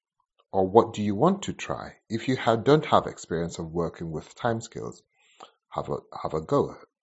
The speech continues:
Set, set a timescale and work with it and see whether that motivates you, whether that energizes you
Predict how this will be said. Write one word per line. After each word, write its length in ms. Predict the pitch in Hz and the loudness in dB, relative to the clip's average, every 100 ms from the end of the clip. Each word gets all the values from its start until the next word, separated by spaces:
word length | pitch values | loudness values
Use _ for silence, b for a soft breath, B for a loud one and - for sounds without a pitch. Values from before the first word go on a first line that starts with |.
| _ | _
Set, 220 | - - - _ _ - | -14 -14 -14 _ _ -12
set 280 | - 78 | -8 -6
a 40 | 82 | -8
timescale 640 | - 147 156 - 71 71 - | -2 0 0 -4 -10 -10 -8
and 200 | 90 90 | -6 2
work 240 | 120 135 | 2 2
with 200 | 80 - | -6 -8
it 160 | - - | -12 -10
and 180 | - 90 | -6 -6
see 200 | - 95 | -4 -4
whether 300 | 90 92 92 | 0 0 2
that 280 | 87 80 - - _ _ _ _ _ _ _ - | 2 0 -6 -20 _ _ _ _ _ _ _ -4
motivates 680 | 95 127 - 85 73 - - | 2 2 0 -8 -8 -10 -14
you, 140 | 78 | -12
whether 320 | 73 95 92 92 | -4 -2 0 2
that 280 | 90 - - | 0 0 -4
energizes 800 | 123 113 82 67 71 - 80 - | -4 -2 -2 -4 -4 -8 -12 -10
you 200 | 80 | -10